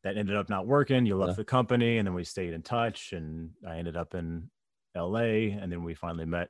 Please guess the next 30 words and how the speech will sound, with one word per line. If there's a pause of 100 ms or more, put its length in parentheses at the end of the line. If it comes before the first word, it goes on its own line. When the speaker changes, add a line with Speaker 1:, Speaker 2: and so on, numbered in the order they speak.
(120)
Speaker 1:
um,
face
to
face. (480)
Then
when
I
was
getting
ready
to
take (140)
four
or
five
million
in
investment
for
a
fitness
lab
concept,
right,
in
March
of
twenty
twenty,
Speaker 2:
Yeah.